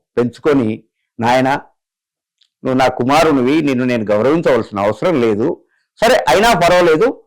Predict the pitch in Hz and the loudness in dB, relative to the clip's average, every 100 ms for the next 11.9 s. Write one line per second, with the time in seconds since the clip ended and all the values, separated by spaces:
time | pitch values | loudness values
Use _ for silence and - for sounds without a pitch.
0 | - 143 170 214 165 151 147 - _ _ | -4 2 2 2 0 0 -4 -4 _ _
1 | - 127 165 147 180 156 131 143 113 156 | -6 -6 -2 0 2 0 -2 -2 0 0
2 | - 175 135 131 - 165 - _ _ _ | 0 -6 -2 -4 -2 -6 -6 _ _ _
3 | _ - 131 175 - - _ _ _ - | _ -10 -6 -2 -2 -4 _ _ _ -6
4 | 131 120 160 151 147 139 127 151 165 - | -4 0 0 2 2 2 0 -2 -6 -8
5 | _ _ 123 131 127 151 139 143 131 131 | _ _ -2 0 2 2 2 0 0 -2
6 | 135 120 127 120 127 135 151 139 131 120 | -4 -4 -2 -2 -2 0 0 0 0 0
7 | 135 - _ _ _ - 131 - 160 147 | -2 -6 _ _ _ -8 -6 -2 0 0
8 | 127 143 120 127 139 127 127 117 123 117 | 0 0 2 2 2 2 -2 -2 -2 -2
9 | 127 175 _ _ - 135 170 123 139 _ | -2 -6 _ _ -8 -2 0 -2 -4 _
10 | _ - - 156 156 147 139 139 127 120 | _ -10 0 2 4 2 2 2 2 2
11 | 160 196 151 117 107 87 - - | 0 2 0 0 -2 -4 -8 -8